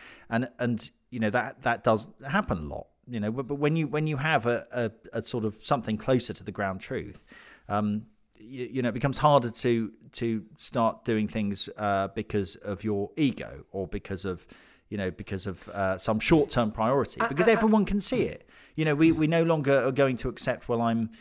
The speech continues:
Speaker 1: you know, I just happen to know because I'm there, I'm the C E O, and I just know, I've got a sense, you know, it's the atmospherics, it's the mood music, this is the right thing to do," just in the same way that we, we shouldn't accept anymore, "Well, I was the referee, I was standing three feet away,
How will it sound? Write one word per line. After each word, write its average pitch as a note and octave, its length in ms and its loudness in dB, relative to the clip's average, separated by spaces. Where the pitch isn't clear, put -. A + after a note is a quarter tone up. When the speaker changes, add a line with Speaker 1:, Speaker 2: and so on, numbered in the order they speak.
Speaker 1:
you A#2 100 -2
know, A2+ 140 4
I A#2+ 40 6
just A2+ 220 -2
happen A#2+ 200 -2
to A2+ 100 -6
know A#2 260 2
because G#2 240 -6
I'm G2 160 -2
there, G2+ 260 0
I'm G2+ 140 -2
the G2 80 -4
C F#2 320 -4
E A2+ 80 2
O, D#2 340 -6
and G#2+ 140 0
I A2 140 2
just - 340 -4
know, F#2+ 280 0
I've G2+ 120 -4
got F#2+ 120 -4
a E2+ 40 -6
sense, E2 520 -4
you G#2+ 60 -2
know, F#2+ 80 -2
it's F#2 160 -6
the A#2 80 -2
atmospherics, G#2+ 640 -2
it's E2+ 80 -16
the - 80 -8
mood A#2 300 0
music, E2 340 -8
this G#2+ 160 -6
is F#2+ 80 -8
the - 80 -8
right G2+ 240 -6
thing F#2+ 140 -10
to F#2 100 -14
do," E2+ 400 -8
just - 260 -4
in B2 80 -8
the B2+ 60 -8
same A#2+ 240 0
way A2+ 140 0
that A2+ 180 -2
we, A2+ 180 -10
we B2 160 -6
shouldn't B2 300 -4
accept F#2+ 500 -8
anymore, F#2 460 -4
"Well, B2+ 120 6
I C#3+ 100 10
was B2 160 2
the B2+ 80 -2
referee, A2+ 400 0
I G#2 120 2
was G2+ 140 -4
standing G2+ 300 -4
three G#2 180 -6
feet D3+ 300 -4
away, F#2 380 -8